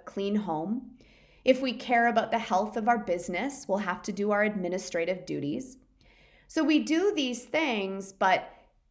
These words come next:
sometimes we might be so averse to a person, a feeling, a conflict that we refuse to even go near that. And if that's the case,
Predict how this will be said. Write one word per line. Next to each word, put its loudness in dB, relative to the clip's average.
sometimes -2
we 0
might 0
be -2
so -2
averse 0
to 0
a 2
person, -2
a -2
feeling, 0
a -2
conflict -2
that 8
we 4
refuse 4
to -2
even 4
go 2
near -2
that. -8
And 6
if 2
that's 2
the -4
case, -4